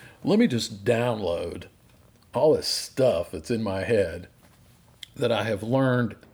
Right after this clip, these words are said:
the hard way or the easy way, or experiences that I've had, or ways of looking at things and how to do things,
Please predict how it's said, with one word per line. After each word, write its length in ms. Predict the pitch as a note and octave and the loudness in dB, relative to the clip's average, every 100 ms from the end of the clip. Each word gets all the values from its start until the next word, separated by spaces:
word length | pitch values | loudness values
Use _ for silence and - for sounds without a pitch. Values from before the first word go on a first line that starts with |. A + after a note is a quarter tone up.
| - | -10
the 160 | A2 | -4
hard 380 | F#2+ A#2+ A#2+ A#2+ | 4 6 6 6
way 400 | A#2 A2+ A#2 A#2+ - - | 6 6 6 2 -4 -8
or 160 | C3+ G3+ | -2 0
the 140 | G3 | 0
easy 400 | A#2+ B2 G#2+ G#2 | 2 0 0 0
way, 380 | F#2+ F2 F2+ - - - - | 2 2 0 -4 -12 -20 -10
or 180 | - E3 | 0 2
experiences 760 | D#3 - - F3 E3 D#3+ C3 A#2+ | 2 -4 -4 0 0 -2 -4 2
that 140 | A#2 | 2
I've 220 | A2 G#2 | 4 0
had, 460 | A2 A#2+ E2+ F2 F#2 - - - | -2 -4 -4 -4 -8 -16 -20 -14
or 540 | - C3 B2+ B2 A2+ - - _ _ _ _ _ _ _ _ _ _ - - | -2 4 6 6 4 -4 -20 _ _ _ _ _ _ _ _ _ _ -20 -2
ways 420 | D3 E3+ E3 D3+ | 4 4 4 2
of 140 | C3+ | 0
looking 340 | B2 C#3+ C#3+ B2+ | 2 2 0 -2
at 140 | - | -2
things 500 | C3+ B2 A#2+ G#2+ G#2+ | 0 2 0 -2 -6
and 140 | E2 | -8
how 220 | - A#2+ C#3+ | -6 -2 0
to 80 | |
do 200 | B2+ B2 | 0 -2
things, 480 | A#2+ A2+ G#2+ G#2+ G#2+ | -2 -2 -4 -4 -8